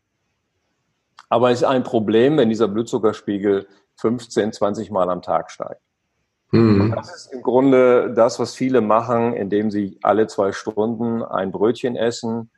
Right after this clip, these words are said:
Speaker 1: einen Schluck Cola trinken, eine Süßigkeit aus dem, äh, ähm, aus dem Schrank holen. Ja, viele, die im Büro sitzen,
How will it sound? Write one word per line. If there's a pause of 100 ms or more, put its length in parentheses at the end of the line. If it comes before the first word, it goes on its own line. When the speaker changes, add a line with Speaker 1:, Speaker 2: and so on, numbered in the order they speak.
(300)
Speaker 1:
einen
Schluck
Cola
trinken,
eine
Süßigkeit
aus
dem,
äh, (1700)
ähm,
aus
dem
Schrank
holen.
Ja,
viele,
die
im
Büro
sitzen,